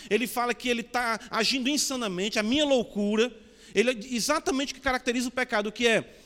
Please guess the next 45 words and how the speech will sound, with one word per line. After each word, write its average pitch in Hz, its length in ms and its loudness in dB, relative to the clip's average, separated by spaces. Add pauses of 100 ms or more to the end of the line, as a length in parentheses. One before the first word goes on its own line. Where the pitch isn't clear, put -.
(140)
tanto - 180 2
que - 60 -8
no 247 100 0
Salmo 233 220 0
quatorze 220 260 0
vai 233 100 2
dizer: 190 100 0
"Diz 233 380 0
o 262 40 -2
insensato, 226 640 -2
diz 208 320 0
o 247 60 -4
louco." 208 280 4
Ele 180 80 -6
diz: 165 120 -4
"Quando 220 360 -2
eu 269 240 2
ajo 208 300 -2
assim, 165 380 -2 (200)
eu 185 80 -2
estou 226 160 0
agindo 220 260 -2
de 214 60 -2
forma 226 280 2
louca." 170 340 2
No 202 80 -2
versículo 226 640 -2 (200)
de 185 120 -4
número 214 280 2
cinco, 208 300 0
ele 202 100 0
fala: 185 220 0
"Por 214 180 2
causa 233 220 -2
da 220 80 -4
minha 247 160 0
loucura, 226 400 0
estou 220 180 0
com 220 120 -2
essas, - 320 -4 (240)
essas 190 260 -2
feridas 196 640 2
infectas 196 580 2
e 196 60 -4
purulentas." 170 800 -4